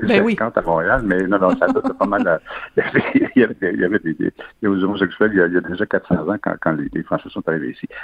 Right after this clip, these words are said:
Speaker 2: Bon, alors, euh, j'ai, j'ai lu l'anthologie, puis on m'a demandé d'en faire la préface.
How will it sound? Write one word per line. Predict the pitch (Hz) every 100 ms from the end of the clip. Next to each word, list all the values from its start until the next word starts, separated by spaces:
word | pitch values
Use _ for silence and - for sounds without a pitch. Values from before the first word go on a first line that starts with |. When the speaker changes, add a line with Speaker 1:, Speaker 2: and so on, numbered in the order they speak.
| -
Speaker 2:
Bon, | - -
alors, | - - - - - -
euh, | 71 78
j'ai, | 78 82 -
j'ai | 85 80
lu | 85 98 90
l'anthologie, | 76 73 - 76 80 139
puis | 180 101
on |
m'a | 87
demandé | 87 120
d'en | 175 -
faire | 117
la | 104
préface. | - 87 -